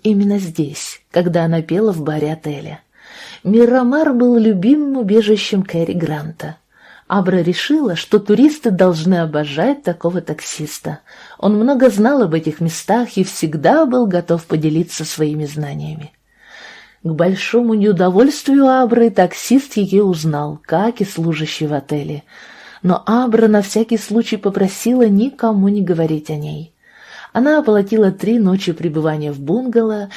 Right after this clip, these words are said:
достаточно времени, чтобы решить, что делать дальше. Затем прошлась по магазинам и купила себе повседневную одежду, которую так ненавидел Франклин.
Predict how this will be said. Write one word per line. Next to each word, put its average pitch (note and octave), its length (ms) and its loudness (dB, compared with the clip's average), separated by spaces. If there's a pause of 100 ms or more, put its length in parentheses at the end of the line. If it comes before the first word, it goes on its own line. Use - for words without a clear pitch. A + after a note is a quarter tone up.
(160)
достаточно F#3 720 -2
времени, A3 440 2
чтобы F#3 340 0
решить, D#3 420 -4
что - 460 -2
делать F3 520 -2
дальше. D3 560 -8 (640)
Затем G3+ 600 0
прошлась G#3 440 -2
по - 180 -4
магазинам F#3 760 0
и G#3 60 2
купила G#3 480 2
себе F#3 340 -4
повседневную G3 800 -4
одежду, D#3+ 640 -2 (240)
которую E3+ 480 2
так G#3+ 420 -2
ненавидел D#3+ 520 0
Франклин. D#3 680 -6